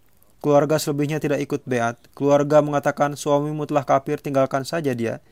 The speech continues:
Beliau menjawab, "Sekarang saya telah menjadi muslim yang benar. Sebelum baiat masuk Ahmadiyah, saya biasa melakukan salat subuh saja, namun sekarang saya tidak hanya melaksanakan salat lima waktu,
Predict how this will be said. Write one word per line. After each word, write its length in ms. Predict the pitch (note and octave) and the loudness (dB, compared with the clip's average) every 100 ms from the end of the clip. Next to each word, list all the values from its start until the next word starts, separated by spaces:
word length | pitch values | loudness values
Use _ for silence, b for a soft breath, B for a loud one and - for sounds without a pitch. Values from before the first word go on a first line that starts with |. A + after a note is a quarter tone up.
| b b b b | b b b b
Beliau 300 | C3 C3+ D3 | 0 2 2
menjawab, 400 | D3 C#3+ C#3+ D3 - _ | 4 6 6 6 0 _
"Sekarang 460 | - - C#3+ D#3 D3+ | -6 4 4 4 2
saya 160 | D#3 | 0
telah 160 | D3+ D3 | 2 2
menjadi 220 | D3 C#3+ | 2 0
muslim 320 | D3 D3 D3+ C#3+ | 0 -4 -4 -4
yang 220 | C#3+ C#3 | -2 -2
benar. 300 | C3 C3 C#3 _ _ _ _ _ _ _ _ | -2 -2 -4 _ _ _ _ _ _ _ _
Sebelum 480 | _ - C#3+ D3+ D3 | _ -6 -2 0 4
baiat 320 | C#3+ C#3+ D#3 | 4 4 2
masuk 280 | D#3+ C#3+ D3+ | -2 -4 -2
Ahmadiyah, 360 | D3 D3 D3 D#3 | -2 0 0 -2
saya 240 | - D3 | 0 0
biasa 240 | C#3+ C#3+ D#3 | 0 0 -2
melakukan 640 | D3 D3 C#3+ D#3 D3 C3+ - - | -2 -2 -2 -2 -2 -4 -16 -10
salat 280 | C#3+ C#3 - | -2 -2 -2
subuh 200 | D3 C3+ | -6 -4
saja, 280 | - F#3 C3 | -2 0 0
namun 160 | B2+ C3+ | -2 -4
sekarang 400 | - C#3+ C#3+ C#3+ | -2 0 2 0
saya 160 | D3+ C#3+ | -4 -4
tidak 240 | C#3+ C3+ | 0 0
hanya 200 | C3+ C#3 | 0 -4
melaksanakan 480 | C3+ C3+ - C3+ C#3 | -4 -4 -4 -6 -6
salat 280 | C3 C#3 C3+ | -4 -4 -4
lima 160 | C3+ C3 | -4 -2
waktu, 480 | B2+ C#3+ - D#3+ | 0 0 -2 -10